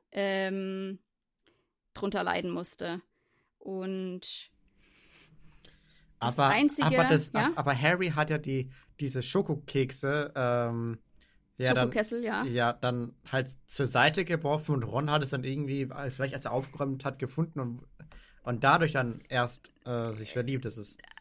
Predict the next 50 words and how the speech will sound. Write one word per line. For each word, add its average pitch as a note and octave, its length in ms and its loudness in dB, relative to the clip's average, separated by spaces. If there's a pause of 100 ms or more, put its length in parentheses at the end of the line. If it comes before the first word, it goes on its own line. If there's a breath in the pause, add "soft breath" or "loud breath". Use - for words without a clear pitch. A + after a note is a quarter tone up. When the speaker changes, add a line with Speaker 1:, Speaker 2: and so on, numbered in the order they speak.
Speaker 1:
Das A3+ 340 -4
war, A3+ 220 6
das A3+ 200 -6
war A3+ 240 4
wohl A#3 180 2
so, A#3+ 240 -2
dass A3+ 280 -4
das A3 200 -4
irgendwie A3 540 -4
Weihnachts-, A3+ 760 0
Neujahr, A#3 920 0
Geschenk, A#3+ 420 0
irgendwie A3+ 260 -2
sowas. A#3 380 0
Er A3 60 2
hat A3 120 -2
halt A3 140 -2
gedacht, A3 180 -2
das G#3 120 -8
wär A3 100 4
für A3 140 -6
ihn, B3 180 0
weil A3 100 6
es G#3+ 80 0
da G#3 120 0
halt G3+ 180 0
rumlag. A3+ 560 6
Wo - 80 -6
ich - 100 -10
mir - 120 -2
auch G3 80 -6
denk, G3 220 -4
so, G3 160 -8
"Hä, G3+ 320 -2 (360 loud breath)
wo G#3+ 80 2
hat G#3+ 80 0
der G#3+ 120 0
Harry A3+ 260 4
das G#3+ 140 -2
denn G#3 120 -2
hingepackt? A3+ 560 0
Mitten A#3 220 0
in A#3+ 80 2
den G#3 140 0
Raum G3+ 440 0
oder B3+ 260 0
was?" C#4+ 500 -2 (260 loud breath)
<laughs> - 280 -20
Keine G#3+ 260 4
Ahnung. A3+ 480 2